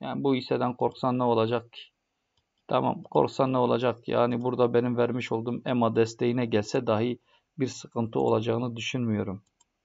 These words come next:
Tamam, bir sıkıntı olacağını düşünmüyorum. Bu hisseyi aburanın üstüne atar ise o zaman roket olur. Roket olur. İleriki zaman dilimi içerisinde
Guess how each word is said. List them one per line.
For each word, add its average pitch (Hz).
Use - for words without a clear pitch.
Tamam, 127
bir 147
sıkıntı 123
olacağını 120
düşünmüyorum. 113
Bu 131
hisseyi 127
aburanın 123
üstüne 135
atar 120
ise 117
o 123
zaman 120
roket 117
olur. 101
Roket 131
olur. 131
İleriki 120
zaman 120
dilimi 113
içerisinde 113